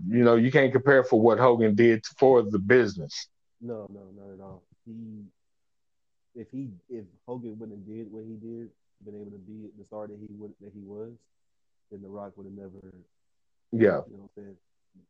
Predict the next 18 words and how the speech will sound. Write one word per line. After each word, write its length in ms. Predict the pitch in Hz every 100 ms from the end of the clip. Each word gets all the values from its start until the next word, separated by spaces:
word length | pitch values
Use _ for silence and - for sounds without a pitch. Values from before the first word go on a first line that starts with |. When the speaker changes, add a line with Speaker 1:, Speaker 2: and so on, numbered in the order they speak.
| _ _ _
Speaker 2:
had 140 | 107 104
Speaker 1:
It 80 | 104
would 200 | 117 113
have 100 | 107
took 200 | 104 117
longer, 480 | 107 113 117 104 101
because 460 | 98 107 123 113 110
who 280 | 135 139
else 320 | 127 135 127 131
would 240 | 120 120
have, 160 | 113 101
could 160 | 135
have 160 | 123 104
done 260 | 123 131
it 160 | 113 98
better 260 | 113 113 107
than 200 | 107 101
Hogan? 420 | 110 107 87